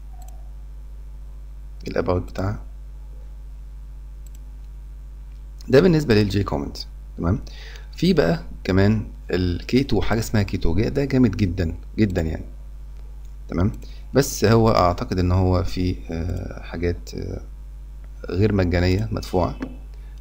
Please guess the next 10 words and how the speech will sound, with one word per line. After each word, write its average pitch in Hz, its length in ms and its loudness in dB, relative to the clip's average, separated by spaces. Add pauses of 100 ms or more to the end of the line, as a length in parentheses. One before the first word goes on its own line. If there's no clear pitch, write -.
خلينا 139 240 4
نشوفه 101 300 0
كده. 92 240 0 (1080)
لو 147 160 4
لقيته 151 420 2 (420)
هنحطه، - 380 -6
ما 90 100 2
لقيتوش 104 400 2
بقى 139 500 -2
خلاص. - 300 -4